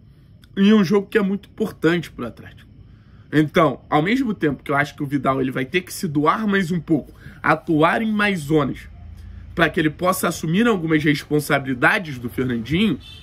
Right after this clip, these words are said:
eu, ó, ó a buzina. A última coisa que eu acho que a gente tem que fazer é também entender que o Vidal vai ser a mesma coisa que o Fernandinho, porque não vai. Porque não vai.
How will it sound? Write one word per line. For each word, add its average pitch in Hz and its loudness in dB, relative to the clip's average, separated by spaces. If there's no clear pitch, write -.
eu, 135 -2
ó, 131 -4
ó - -2
a 123 -2
buzina. 123 -8
A 170 -2
última 240 0
coisa 156 2
que 147 -6
eu 139 2
acho 160 0
que 156 0
a 135 2
gente 147 -2
tem 135 -2
que - -10
fazer 143 0
é 165 4
também 175 0
entender 208 0
que 226 -6
o 208 -2
Vidal 190 0
vai 226 -4
ser 214 -4
a - 0
mesma 240 0
coisa 226 -4
que - -10
o 202 -6
Fernandinho, 226 0
porque 196 -6
não 208 -2
vai. 170 -2
Porque 160 0
não 185 0
vai. 147 0